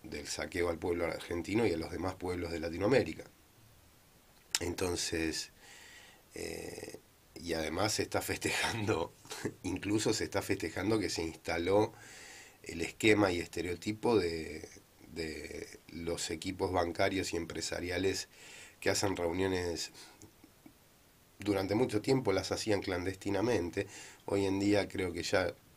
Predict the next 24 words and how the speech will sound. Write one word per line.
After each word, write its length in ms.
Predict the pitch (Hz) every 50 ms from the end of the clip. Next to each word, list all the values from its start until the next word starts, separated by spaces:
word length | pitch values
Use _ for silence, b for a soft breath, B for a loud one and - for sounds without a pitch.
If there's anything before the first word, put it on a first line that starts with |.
| - -
les 180 | - 92 90
chupa 240 | - - 104 - 92
un 100 | 90 95
huevo 320 | 95 107 101 85 80 76 80
incluso, 480 | 78 80 80 - 85 76 - - - -
más 240 | 82 85 85 80 92
allá 180 | 85 - -
de 120 | 87 87 80
que 100 | 85 80
sigan 300 | - - 98 92 87 85
teniendo 320 | 82 85 85 87 87 87 82
algunas 320 | 82 85 82 82 78 80
reuniones 380 | 82 80 80 80 82 82 80 -
clandestinas. 640 | - - 80 80 80 80 - - 80 78 78 - - - - B B B B B B B B B B B B B - -
Eh, 920 | 117 120 120 123 120 120 120 120 117 117 117 113 113 113 110 107 98 - - - - - - - - - - - - - - - - - - - - - - - - - - - - - - - - - - - -
es 420 | - 127 127 - - - - -
un 200 | 127 117 113 104
poquito 1040 | - - 107 110 131 131 - 123 117 113 107 104 98 95 95 92 90 90 87 87 87 -
impresionante, 880 | - 95 95 - 104 101 - - 120 123 139 120 98 92 85 80 107 101
¿no?, 260 | 120 147 160 165 139
que 80 | - 90
estén 260 | - - 95 92 92
todos 240 | - - 92 92 -
felices 600 | - 107 107 98 92 92 90 - - 104 -